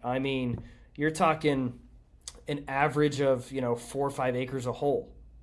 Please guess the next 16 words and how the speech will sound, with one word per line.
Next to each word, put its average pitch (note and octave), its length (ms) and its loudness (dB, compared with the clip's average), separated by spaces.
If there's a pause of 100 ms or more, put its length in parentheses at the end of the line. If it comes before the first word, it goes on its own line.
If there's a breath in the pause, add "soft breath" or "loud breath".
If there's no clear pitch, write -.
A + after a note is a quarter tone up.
(120)
about, A#2 460 -2
you D3+ 100 -4
know, B2+ 300 0
as C3 220 -2
whereas B2+ 420 2
a, A#2 240 -2 (540 soft breath)
a, B2+ 320 -4 (100)
a A#2+ 220 -6 (440)
everyday D3+ 580 6
course, B2 500 0
you F#3 80 -2
can F3 80 -2
get C#3+ 140 4
away C3 280 4
with B2 260 2
a, A#2 280 0